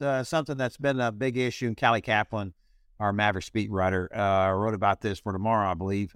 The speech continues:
uh, talking about the fact that, uh, so Luka is up to fourteen technicals now. Uh, you, you get to sixteen and you, uh, you have to sit out a game. Uh, I, I,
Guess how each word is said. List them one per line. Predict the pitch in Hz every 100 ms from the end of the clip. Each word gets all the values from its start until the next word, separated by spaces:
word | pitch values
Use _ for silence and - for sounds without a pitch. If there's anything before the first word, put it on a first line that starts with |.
| -
uh, | 101 98 95 98 95 107
talking | 131 135 127
about | 117 117 117
the | 104
fact | 123 120 -
that, | 123 107 _ _ _ _ -
uh, | 113 113 107 98 - _ _ -
so |
Luka | 139 202 214
is | 180 143
up | 160 -
to | 127
fourteen | - 196 - 175 165 160 151 -
technicals | - 135 113 - 95 90
now. | 87 73 - _ -
Uh, | 104 98 92 98
you, | 101 -
you | 110
get | 151 160
to |
sixteen | 135 208 208 - 185 180 170
and | 139 135 135 131
you, | 131 127 113
uh, | 110 - _ -
you | 120
have | 113
to |
sit | - 127
out | 117 110
a |
game. | 98 87 76 _ _ -
Uh, | 110 107 98 95 92 _ _ _ _ -
I, | 143 - _ _
I, | -